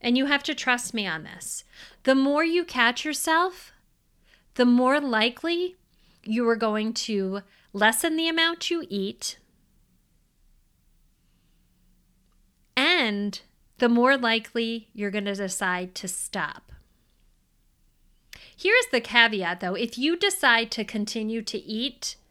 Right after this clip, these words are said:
please do. But please taste your food. See if you can actually be present with the food that you're eating. And again, that might be a step down the road.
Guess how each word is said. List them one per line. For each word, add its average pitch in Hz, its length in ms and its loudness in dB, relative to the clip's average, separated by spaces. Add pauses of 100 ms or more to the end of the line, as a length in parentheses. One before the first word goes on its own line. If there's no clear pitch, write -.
(160)
please 427 320 -2
do. 202 380 -4 (960)
But 339 180 0
please 480 400 0
taste - 380 -4
your 214 100 -6
food. 147 440 -12 (520)
See 349 300 -4
if 415 160 -4
you 320 100 0
can 254 220 -4
actually 233 480 -2
be 208 160 -4
present 202 420 -4
with 202 140 -4
the 202 80 -4
food 196 260 -4
that 190 160 -4
you're 175 160 -8
eating. 180 460 -10 (1500)
And 269 140 6
again, 262 520 2 (300)
that 262 220 4
might 262 260 0
be 214 420 -2 (400)
a 226 120 -2
step 220 400 0
down 202 220 -2
the 190 100 -2
road. 190 400 -4